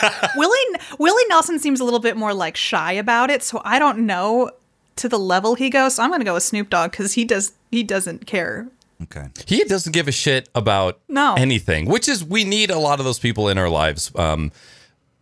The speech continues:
Speaker 1: yeah, uh, a sh-, a shit ton of weed. I, I used to know somebody who, he would smoke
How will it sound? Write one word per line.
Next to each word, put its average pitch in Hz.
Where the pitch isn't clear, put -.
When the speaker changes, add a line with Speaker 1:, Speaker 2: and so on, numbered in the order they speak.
Speaker 1:
yeah, 101
uh, 76
a 131
sh-, -
a 120
shit -
ton 101
of 87
weed. 85
I, 123
I 147
used 160
to 165
know 135
somebody 117
who, 107
he 175
would 226
smoke 147